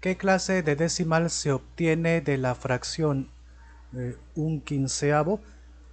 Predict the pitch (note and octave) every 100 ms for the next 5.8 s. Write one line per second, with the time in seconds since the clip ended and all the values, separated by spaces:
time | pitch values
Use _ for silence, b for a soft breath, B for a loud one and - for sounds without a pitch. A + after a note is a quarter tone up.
0 | - - - F3+ F3+ D#3+ D3+ - D#3+ C#3+
1 | C#3+ E3 E3+ E3 - C#3 - B2 D3+ D3+
2 | D#3+ D#3 C3+ B2 A2+ B2+ - F3 D3 -
3 | C3 A#2+ C#3 D#3+ D#3+ D#3 - C3 C3+ D3+
4 | C3 A#2 B2 D#3 F3+ C3+ B2+ - D3+ D#3
5 | D#3+ C#3+ - F#3 F3+ F3 - A#3